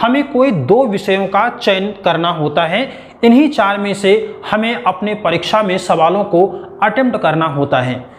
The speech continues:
लेकिन अब हमारे लिए महत्वपूर्ण ये होता है कि हम इनमें से कौन से विषय को चयनित करें जो हमारे लिए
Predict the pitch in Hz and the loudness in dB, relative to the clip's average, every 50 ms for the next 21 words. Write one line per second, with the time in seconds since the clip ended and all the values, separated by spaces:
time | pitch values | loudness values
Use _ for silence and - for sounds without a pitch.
0 | - - - - 190 202 254 285 285 330 311 277 - 240 254 254 196 165 214 208 | -20 -20 -4 0 2 4 4 2 2 0 -2 -2 0 0 0 0 0 -2 -2 0
1 | 214 226 254 294 294 262 202 170 151 147 160 - - - - 170 180 202 202 196 | 2 2 4 4 4 4 4 4 2 2 2 -2 -4 -2 2 4 4 4 4 2
2 | 269 277 - 285 277 - 277 285 269 220 190 214 247 262 214 - 190 - - 160 | -2 -2 -4 -4 -2 0 2 2 4 4 4 4 2 2 2 0 0 2 2 2
3 | 151 147 160 170 196 160 - - - - - - 254 254 - - 262 269 254 254 | 2 2 2 0 0 -2 -6 -12 -16 -6 0 2 2 2 2 0 0 0 0 0
4 | 254 240 226 233 254 269 311 - - 226 175 170 180 - - - - - - - | 0 2 4 4 4 4 4 2 4 4 4 4 2 0 -4 -10 -14 -4 0 0
5 | 226 247 285 311 294 - 285 220 190 208 196 - 226 233 240 240 240 240 240 240 | 2 2 2 0 0 0 0 0 0 0 0 2 2 2 2 2 2 2 2 0
6 | - - 190 180 180 196 269 277 - - 190 170 170 180 208 - - - - - | 0 0 2 4 4 4 4 2 2 2 2 2 2 0 -2 -4 -10 -16 -20 -8
7 | - - 139 127 - 254 277 - 147 190 190 190 185 208 220 226 220 202 175 175 | -4 -2 0 2 4 4 4 4 2 0 0 2 2 4 4 4 4 4 6 6
8 | 180 196 220 - - - - | 6 6 4 2 -2 -8 -8